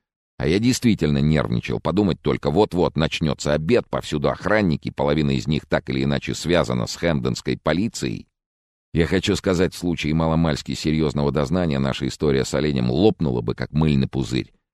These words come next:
Ясно как божий день, что мы не сбивали никакого оленя. Ни на одной из машин не было даже царапины.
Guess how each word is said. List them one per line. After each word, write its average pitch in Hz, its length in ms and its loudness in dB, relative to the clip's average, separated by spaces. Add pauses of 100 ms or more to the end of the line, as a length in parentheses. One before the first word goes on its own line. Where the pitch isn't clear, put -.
(160)
Ясно 85 360 0
как 76 160 -6
божий 78 280 0
день, 71 220 0
что 64 160 -4
мы 65 100 2
не 76 100 4
сбивали 65 500 2
никакого 53 540 -4
оленя. 50 400 -4 (340)
Ни 76 140 2
на 95 200 4
одной 85 300 2
из 67 100 -2
машин 82 400 2
не 73 100 2
было 67 240 2
даже 64 300 0
царапины. 60 720 -2